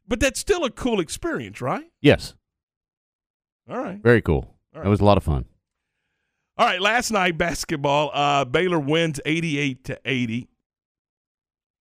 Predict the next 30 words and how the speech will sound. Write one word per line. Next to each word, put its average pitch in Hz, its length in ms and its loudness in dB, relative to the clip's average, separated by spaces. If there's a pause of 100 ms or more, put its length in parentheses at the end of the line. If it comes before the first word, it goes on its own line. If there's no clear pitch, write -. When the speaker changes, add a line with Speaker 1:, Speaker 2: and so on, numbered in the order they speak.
(340)
Speaker 1:
<sighs> - 60 -12 (1200)
How 415 300 -4
is 349 60 -6
she 190 160 -6
not 147 240 -2
the 113 60 -4
best 113 280 -2
player 107 200 -2
in 92 60 -4
the 90 80 -8
country? - 440 -10
<laughs> - 20 -2
Nalissa 160 460 -2
Smith, 123 420 -2 (440)
twenty-three 202 600 -2
points, 117 460 -2
nine 147 280 0
rebounds. 127 460 0
And 139 160 -2
by 247 220 2
the 180 100 -2
way, 104 480 -4
you're 131 180 -2
saying, 123 260 -2
"Hey, 226 200 0
uh, 135 320 -4
twenty 220 240 -4
points, 214 380 -6
huh? 240 180 -6
Nice." 180 400 -6